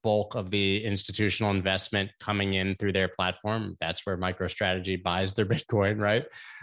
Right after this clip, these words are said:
Um, and so I just think that there's no way that they're not a winner if just by sheer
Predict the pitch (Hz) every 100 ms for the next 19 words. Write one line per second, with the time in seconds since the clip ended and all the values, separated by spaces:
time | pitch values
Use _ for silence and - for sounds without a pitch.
0 | 107 113 113 113 110 107 - - _ _
1 | 120 123 - 127 123 135 123 120 - 123
2 | 113 - 107 - 113 104 98 110 117 104
3 | 104 101 95 90 101 95 90 95 - -
4 | 98 98 92 87 85 82 - _ - 92
5 | - - - - 120 - 113 101 98 -
6 | - 117 110 104 98 98